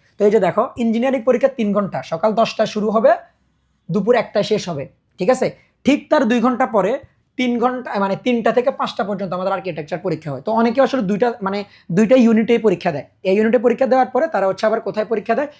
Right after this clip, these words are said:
তারা বি ইউনিটে পরীক্ষা দেয়, ঠিক আছে? ওকে, তাহলে আমরা দেখলাম, দেখো, আর্কিটেকচার আবার দুই ঘন্টার পরীক্ষা হয়, আর্কিটেকচার দুই ঘন্টার পরীক্ষা, আর আমাদের মেইন যে ইঞ্জিনিয়ারিং ইউনিট, সেটাতে তিন ঘন্টার পরীক্ষা হবে, সকাল দশটা থেকে সকাল এ, দুপুরে একটা পর্যন্ত।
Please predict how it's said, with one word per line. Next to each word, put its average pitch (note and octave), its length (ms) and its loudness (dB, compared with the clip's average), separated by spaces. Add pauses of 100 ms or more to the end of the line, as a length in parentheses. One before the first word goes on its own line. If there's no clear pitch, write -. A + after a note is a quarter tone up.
(180)
তারা F3+ 120 -2
বি D#3 140 2
ইউনিটে G#3 300 0
পরীক্ষা F3 300 -4
দেয়, C#3 160 -10 (300)
ঠিক F#3+ 100 -2
আছে? C4 180 0 (280)
ওকে, C#3+ 180 -2
তাহলে - 360 -4
আমরা A3 120 2
দেখলাম, A3 300 0
দেখো, G3+ 140 2
আর্কিটেকচার G#3+ 460 0
আবার A#3 200 0
দুই G3+ 120 0
ঘন্টার G3+ 240 -2
পরীক্ষা F3 320 -6
হয়, C3+ 140 -10
আর্কিটেকচার F#3+ 480 -2
দুই A#3 120 2
ঘন্টার A#3+ 240 2
পরীক্ষা, C4+ 340 0
আর F#3 140 -2
আমাদের G3+ 260 -4
মেইন B3 400 0
যে D4+ 260 0
ইঞ্জিনিয়ারিং A#3 520 -2 (120)
ইউনিট, A3+ 300 -2 (200)
সেটাতে F#3 260 -4
তিন G3+ 220 -2
ঘন্টার F#3+ 220 -2
পরীক্ষা G3+ 300 -4
হবে, A#3+ 100 -6
সকাল F3 300 -6
দশটা F#3 240 -4
থেকে G3+ 180 -4
সকাল D4+ 340 -2 (380)
এ, F3+ 100 2
দুপুরে G#3+ 300 4
একটা F#3+ 240 0
পর্যন্ত। C#3+ 400 -4